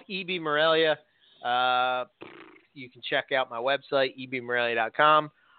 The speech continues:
Uh, you wanna, uh, talk to me about something, ask a question, et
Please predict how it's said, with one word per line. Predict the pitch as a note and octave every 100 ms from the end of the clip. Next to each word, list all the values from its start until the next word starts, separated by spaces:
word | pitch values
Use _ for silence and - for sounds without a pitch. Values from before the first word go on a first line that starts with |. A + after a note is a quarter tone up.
| _ -
Uh, | A2 A2 G#2+ G#2+ A#2
you | A#2+
wanna, | A2+ A#2 A2+ A2+ A2 A2 G#2+ _ _ -
uh, | G#2+ G#2 G#2 G#2 - _ -
talk | C3 B2+
to | -
me | C3
about | B2 B2+ A#2
something, | C3+ B2 B2+
ask | A#2 A2+
a | A2+
question, | - C3 - C#3
et | C3